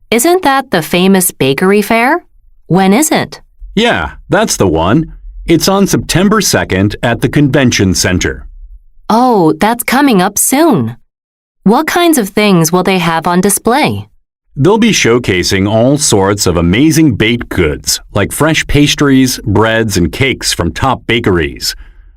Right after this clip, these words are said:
Speaker 2: On top of that, they'll be selling popular baking tools.
Speaker 1: That sounds like fun. Who's organizing the fair?
Speaker 2: It's being hosted by the National Cooking Association.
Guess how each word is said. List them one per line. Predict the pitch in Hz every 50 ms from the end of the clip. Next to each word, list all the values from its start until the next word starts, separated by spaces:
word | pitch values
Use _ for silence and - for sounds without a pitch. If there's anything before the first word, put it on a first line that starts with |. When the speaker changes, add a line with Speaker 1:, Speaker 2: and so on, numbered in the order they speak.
| - -
Speaker 2:
On | 101 110
top | 104 117 120 127 147 147
of | 120 90 76
that, | 76 107 131 120 87 78 - - - - - - - - -
they'll | 123 123
be | 131 -
selling | - - 127 123 120 117 113 101
popular | - 135 139 151 151 139 113 104 92
baking | 85 98 117 143 143 156 113 104
tools. | - 113 98 85 71 65 64 67 - - - - - - - - - _ _ _ _ _ _
Speaker 1:
That | - 170 180 247 311 311
sounds | - 175 143 139 147 -
like | 196 220 220
fun. | - - - 240 294 349 262 131 110 98 101 - _ _ _ _ _ - - _ _ - - - -
Who's | - 285 311 320 311 277
organizing | 262 277 311 311 240 208 180 160 160 156 160 151
the | 143 139
fair? | - - 196 233 285 226 127 98 98 - - _ _ _ _ _ _ _ _ -
Speaker 2:
It's | 143 135 - -
being | - 208 220 220 190 123
hosted | 98 110 120 135 - - 107 92 82 73
by | 85 87
the | 82 87
National | 90 90 98 113 113 - - 110 95
Cooking | - - - 156 147 180 139 107
Association. | 92 92 - 110 104 92 - - 101 87 85 85 80 - - 78 64 60 - -